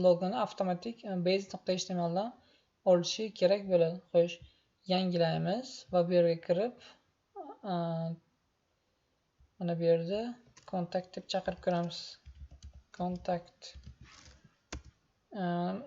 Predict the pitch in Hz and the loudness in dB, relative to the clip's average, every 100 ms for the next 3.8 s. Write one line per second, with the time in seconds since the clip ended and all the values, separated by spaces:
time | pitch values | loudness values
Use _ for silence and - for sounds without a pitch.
0 | 220 202 - - 190 180 220 233 208 - | -2 -2 -2 -2 0 0 -2 -6 -8 -12
1 | _ _ 180 175 175 - - - 175 170 | _ _ -4 -2 -2 -8 -14 -8 -2 0
2 | 170 208 247 _ _ _ _ _ _ 180 | 0 -2 -8 _ _ _ _ _ _ 2
3 | 180 175 165 - - - 294 | 4 4 2 -6 -12 -14 -8